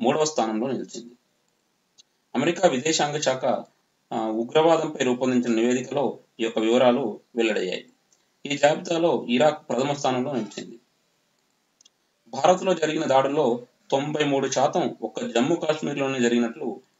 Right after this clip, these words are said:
ఈ యొక్క నివేదిక వెల్లడించింది. రెండు వేల పదహారులో సగటున ఉగ్రదాడికి భారత్లో జీరో పాయింట్ నాలుగు మరణాలు సంభవించగా,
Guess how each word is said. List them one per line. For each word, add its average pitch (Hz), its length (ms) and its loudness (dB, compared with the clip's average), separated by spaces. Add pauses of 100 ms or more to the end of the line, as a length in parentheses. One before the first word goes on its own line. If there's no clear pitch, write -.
(160)
ఈ 117 40 0
యొక్క 117 540 0
నివేదిక 123 400 2
వెల్లడించింది. 101 560 -4 (640)
రెండు 143 160 2
వేల 190 160 4
పదహారులో 151 640 0
సగటున 143 680 -2 (500)
ఉగ్రదాడికి 135 760 2 (240)
భారత్లో 135 540 2
జీరో 147 480 0
పాయింట్ 147 320 2
నాలుగు 123 260 2
మరణాలు 123 400 0
సంభవించగా, 117 720 0